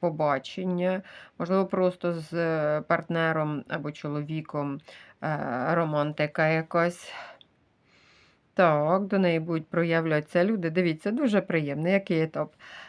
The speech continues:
Е, людина працює над виходом з ситуації, можливо, тут навіть обирає, е, не тільки, м, з двох ситуацій, певних, з двох можливостей, з двох людей, обирає, з ким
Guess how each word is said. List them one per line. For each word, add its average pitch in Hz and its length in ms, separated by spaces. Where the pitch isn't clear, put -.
Е, 185 340
людина 254 420
працює 214 480
над 196 200
виходом 190 440
з - 60
ситуації, 254 540
можливо, 214 420
тут 190 180
навіть 175 340
обирає, 170 640
е, 170 300
не 196 180
тільки, 190 360
м, 151 880
з 160 120
двох 175 280
ситуацій, 247 600
певних, 208 420
з 180 40
двох 190 240
можливостей, 185 680
з 170 60
двох 180 340
людей, 180 500
обирає, 185 680
з 170 100
ким 156 640